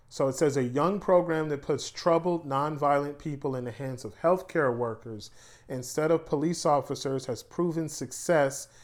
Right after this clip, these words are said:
in its first six months." Since June first, twenty twenty, a mental health clinician and a paramedic have traveled, uh, have traveled around the city in a white van,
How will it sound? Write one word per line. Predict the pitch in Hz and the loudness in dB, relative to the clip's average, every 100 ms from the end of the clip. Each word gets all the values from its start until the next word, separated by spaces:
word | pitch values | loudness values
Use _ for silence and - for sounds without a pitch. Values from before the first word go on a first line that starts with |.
| - - | -18 -8
in | 139 | -6
its | 127 123 | -4 -6
first | - - 156 156 - | -6 0 0 0 -4
six | - 139 139 - | -2 -4 -6 -8
months." | 135 131 92 - - - _ _ _ _ - | -4 -4 -4 -10 -12 -14 _ _ _ _ -12
Since | - 151 139 131 | -6 -4 -4 -8
June | 117 165 190 202 196 | -4 0 0 0 -2
first, | - 175 175 - | 2 2 2 -4
twenty | 170 156 151 | -2 -2 -4
twenty, | - 160 151 | -6 -4 -4
a | 127 | -4
mental | 120 139 165 - 170 160 | -4 -6 -6 -4 -4 0
health | 151 147 - - - _ - | 0 0 -4 -18 -20 _ -6
clinician | 143 135 147 - 160 156 | -2 0 -2 -2 -4 -4
and | 127 120 | -6 -2
a | |
paramedic | - 160 151 135 135 147 123 123 - - - | 0 0 0 0 -2 0 -2 -4 -10 -20 -14
have | - 113 | -8 -8
traveled, | - 151 156 160 165 160 | -4 2 2 4 2 0
uh, | 143 - - | -4 -4 -2
have | 135 | -4
traveled | - - 156 170 180 | -2 2 2 4 2
around | 151 131 135 147 | 0 0 -2 -2
the | 147 | -4
city | - - 147 147 | -6 -4 -2 -2
in | 135 | -4
a | 113 | -6
white | 107 127 147 | -2 -2 -2
van, | 127 131 131 117 | -4 -4 -4 -4